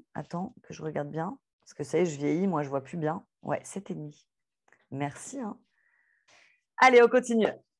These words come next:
Comment déterminer graphiquement maintenant le signe de F ? Alors,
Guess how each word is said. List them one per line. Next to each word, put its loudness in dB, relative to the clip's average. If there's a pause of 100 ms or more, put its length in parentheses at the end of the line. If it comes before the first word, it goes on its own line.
(240)
Comment 6
déterminer 4
graphiquement 0
maintenant 0
le 4
signe 2 (280)
de 2
F ? 0 (380)
Alors, 6